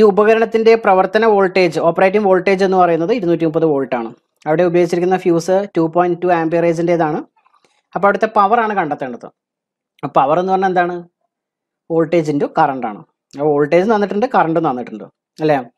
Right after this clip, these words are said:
അപ്പം ഇരുന്നൂറ്റി മുപ്പത് into ടു പോയിന്റ് ടു, അത് എത്ര കിട്ടുക? അഞ്ഞൂറ്റിയാറ് വാട്ട് ആണ്. അപ്പൊ അഞ്ഞൂറ്റാറ് വാട്ട് ആണ് നമുക്ക് ഇവിടെ കിട്ടുക, അല്ലേ?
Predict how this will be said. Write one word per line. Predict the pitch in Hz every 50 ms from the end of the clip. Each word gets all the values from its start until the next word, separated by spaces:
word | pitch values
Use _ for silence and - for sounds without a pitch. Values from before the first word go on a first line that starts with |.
| _ _ _ _ _ _ _ _ - 151 147
അപ്പം | 147 160 160 165 165 170 165 165
ഇരുന്നൂറ്റി | 160 170 175 175 165 180 175
മുപ്പത് | 156 165 175 170 175 175 165
into | 160 160 156 208 302 392 - - _ _ _ _ _ _ _ _ _ _ _ _ _ _ _ _ _ - 160
ടു | 156 147 143
പോയിന്റ് | 151 143 143 143 143 143 -
ടു, | 139 123 -
അത് | 151 160
എത്ര | 156 151 160 160
കിട്ടുക? | 156 147 143 151 147 147 156 - 143
അഞ്ഞൂറ്റിയാറ് | 143 143 151 156 156 151 - - 151 139 127 127 131 135 156 156 160 - - - 135
വാട്ട് | 131 123 123 - 113
ആണ്. | 110 110 110 - _ _ _ _ _ _ _ _ _ _ _ - 165
അപ്പൊ | 170 214 214 196
അഞ്ഞൂറ്റാറ് | 190 202 226 226 247 262 277 277 254
വാട്ട് | 233 262 196 - 202
ആണ് | 190 190
നമുക്ക് | 180 175 180 180
ഇവിടെ | 165 170 -
കിട്ടുക, | 139 120 - - 120 - _ _ _ _ _ 160
അല്ലേ? | 170 175